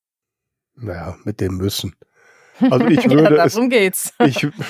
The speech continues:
Speaker 1: also sag mal so, ich würde es jedem, der in irgendeiner Form ernsthaft das betreiben möchte,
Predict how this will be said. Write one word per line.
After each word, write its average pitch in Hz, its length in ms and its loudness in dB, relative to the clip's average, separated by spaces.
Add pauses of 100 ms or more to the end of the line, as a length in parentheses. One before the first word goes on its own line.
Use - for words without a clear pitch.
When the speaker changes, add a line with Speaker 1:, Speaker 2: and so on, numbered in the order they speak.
(420)
Speaker 1:
also 131 180 0
sag 147 140 4
mal 135 120 2
so, 123 160 2
ich 127 160 -4
würde 147 240 4
es 143 200 -2
jedem, 123 580 0 (1160)
der 107 320 2
in - 120 -2
irgendeiner 135 420 2
Form 117 260 -2
ernsthaft 120 680 -2
das - 160 -6
betreiben 107 560 -4
möchte, 101 480 -6